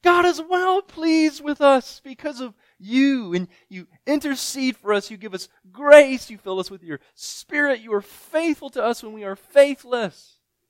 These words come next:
Every spiritual blessing,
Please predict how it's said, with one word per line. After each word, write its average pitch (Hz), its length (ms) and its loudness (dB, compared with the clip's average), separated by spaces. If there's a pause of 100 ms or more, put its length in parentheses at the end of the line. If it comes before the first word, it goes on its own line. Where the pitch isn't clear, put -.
(500)
Every 277 640 6 (240)
spiritual 220 880 -10 (300)
blessing, 160 640 -4